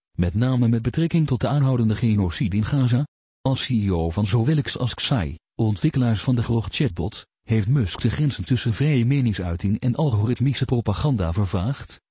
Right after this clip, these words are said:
waardoor hij ongekende invloed uitoefent op het wereldwijde discours. Dit essay biedt een uitgebreide aanklacht, juridisch, moreel en historisch, van Elon Musks medeplichtigheid aan het mogelijk maken van misdaden tegen de menselijkheid.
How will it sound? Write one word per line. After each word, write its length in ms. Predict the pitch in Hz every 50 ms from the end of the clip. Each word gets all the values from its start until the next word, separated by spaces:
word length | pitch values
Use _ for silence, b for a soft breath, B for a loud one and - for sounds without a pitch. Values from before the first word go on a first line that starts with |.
| _ - 95
waardoor 340 | 110 120 123 156 175 175 143
hij 120 | 139 135
ongekende 500 | 120 110 101 113 - - 165 156 135 143
invloed 380 | - 165 110 104 98 92 85 -
uitoefent 560 | 65 73 85 101 - 107 87 - 101 110 -
op 100 | - -
het 120 | 113 101
wereldwijde 580 | 104 131 139 151 147 131 101 - 110 104 98 92
discours. 520 | 104 107 101 - - 160 104 85 69 - - _ _ _ _ _ _ -
Dit 280 | - 98 139 147 -
essay 380 | - 160 131 - - 160 139 113
biedt 180 | 104 151 135 -
een 100 | 101 78
uitgebreide 640 | 92 95 - - 127 - 123 120 113 101 117 117
aanklacht, 760 | 117 135 165 175 170 - - 98 85 78 - - - - - - _ _
juridisch, 720 | - 113 110 110 110 110 135 165 165 170 175 - - - - _ _ _ -
moreel 400 | 127 113 107 104 113 131 135 -
en 60 | 113
historisch, 800 | 113 117 113 - - - 139 104 85 76 67 65 - - - - _ _ - -
van 200 | 87 107 110 113
Elon 320 | 156 165 147 120 117 131
Musks 260 | 139 147 120 - - 110
medeplichtigheid 880 | 113 117 117 107 107 - - 160 143 - - 123 92 82 76 76 80 -
aan 140 | 107 113
het 140 | 107 110 107
mogelijk 400 | 120 135 135 123 110 123 113 104
maken 320 | 95 90 90 90 - 95 90
van 160 | - 107 104
misdaden 560 | 120 147 135 113 - 90 73 73 85 101 107
tegen 260 | - 107 92 87 110
de 60 | 113
menselijkheid. 760 | 107 127 143 131 - - 104 90 85 80 67 60 - - -